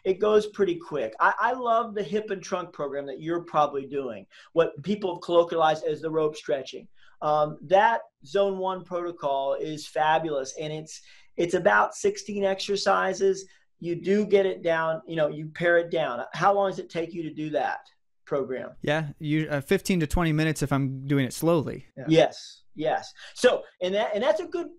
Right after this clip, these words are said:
Speaker 1: point that you just brought up, Zach, is pacing. Uh, you can, you can speed up the program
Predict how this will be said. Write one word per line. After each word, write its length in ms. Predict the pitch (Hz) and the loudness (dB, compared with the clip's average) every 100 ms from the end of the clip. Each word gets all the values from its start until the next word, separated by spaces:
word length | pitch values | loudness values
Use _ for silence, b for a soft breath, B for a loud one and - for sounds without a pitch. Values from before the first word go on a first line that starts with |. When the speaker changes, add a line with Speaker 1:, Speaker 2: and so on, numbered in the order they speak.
| _ _ _ | _ _ _
Speaker 1:
point 260 | - 311 320 | -4 -4 -4
that 80 | 202 | -8
you 100 | 214 | -8
just 220 | 220 190 | -10 -2
brought 120 | 240 | 0
up, 100 | 226 | 0
Zach, 240 | 165 175 175 B | 2 0 0 B
is 240 | 185 - - | -2 -2 -10
pacing. 680 | - - 220 226 - 139 - - B B B 190 | -16 0 2 2 0 -4 -8 -16 B B B 4
Uh, 160 | 175 - B | 4 2 B
you 220 | - 214 302 | -2 0 2
can, 300 | 294 294 202 | 0 -2 -4
you 180 | 190 285 | -4 -2
can 200 | 311 247 | 0 -2
speed 400 | - - 269 277 | -4 -4 2 4
up 180 | 277 | 4
the 100 | - | -2
program 520 | 202 208 202 202 196 | -8 -6 -6 -2 -4